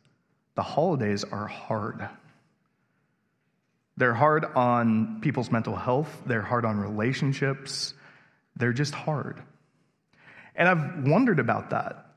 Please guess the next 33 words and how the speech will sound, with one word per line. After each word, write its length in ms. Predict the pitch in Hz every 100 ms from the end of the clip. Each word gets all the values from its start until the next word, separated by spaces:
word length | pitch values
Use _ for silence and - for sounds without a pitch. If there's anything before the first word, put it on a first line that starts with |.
| -
It's 100 | -
always 240 | 180 196 -
kind 320 | - 160 180
of 120 | 151
confused 480 | 139 113 151 170 123
me 140 | 117
because, 640 | 117 110 120 117 110 - -
you 100 | 135
know, 240 | 117 113 -
on 540 | 127 117 107 - - - -
one 220 | - 147 147
hand, 380 | 139 127 127 127
we 100 | 123
have, 300 | 123 113 - - -
like, 200 | 117 110
all 100 | 117
these 160 | 123 120
pretty 240 | - 123
things 340 | 113 180 175 170
happening, 540 | 156 147 160 151 151
lots 200 | 123 110
of 120 | 107
lights, 600 | 131 156 156 151 - - - - - _ _
lots 240 | - 123 127
of 120 | 113
events 520 | 104 113 156 165 -
that 200 | - 107
should 400 | - - 143 139
be 240 | 131 127 117
very 260 | 113 107
happy 480 | 101 - 143 143 143
and 120 | 117
celebratory. 920 | - 160 160 156 156 156 156 151 151